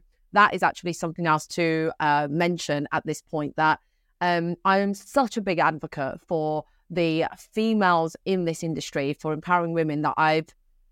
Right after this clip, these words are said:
been nominated as a brand ambassador by Female Invest, who is a global company in over a hundred countries, helping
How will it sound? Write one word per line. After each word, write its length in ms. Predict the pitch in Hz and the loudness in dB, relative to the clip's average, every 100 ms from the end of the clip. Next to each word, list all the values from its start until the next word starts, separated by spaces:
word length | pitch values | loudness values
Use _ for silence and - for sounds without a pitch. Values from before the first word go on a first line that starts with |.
| _ _ - | _ _ -2
been 160 | 190 | 2
nominated 500 | 190 185 175 170 - | 4 4 2 0 0
as 140 | 160 156 | -2 -2
a 40 | |
brand 280 | 147 165 160 | 0 0 0
ambassador 480 | 156 156 - 151 139 | -2 -2 -2 -4 -2
by 240 | - 170 175 | 2 4 4
Female 480 | - - 165 151 151 | 0 -4 0 0 0
Invest, 560 | 151 151 151 - - | 0 0 -2 -6 -14
who 180 | - 170 | -4 -2
is 100 | 156 | -2
a 60 | 156 | -4
global 480 | - 185 196 226 196 | -2 2 4 4 2
company 640 | 170 165 156 151 147 156 - _ _ - | -4 -4 -2 -2 0 -2 -4 _ _ -4
in 120 | 180 | 0
over 280 | 160 160 165 | 0 2 0
a 60 | |
hundred 340 | 147 202 185 - | 0 -2 -4 -4
countries, 680 | 165 156 - 147 147 156 _ _ _ _ | -4 -4 -4 -4 -4 -6 _ _ _ _
helping 540 | - 208 208 202 196 | 2 2 2 0 0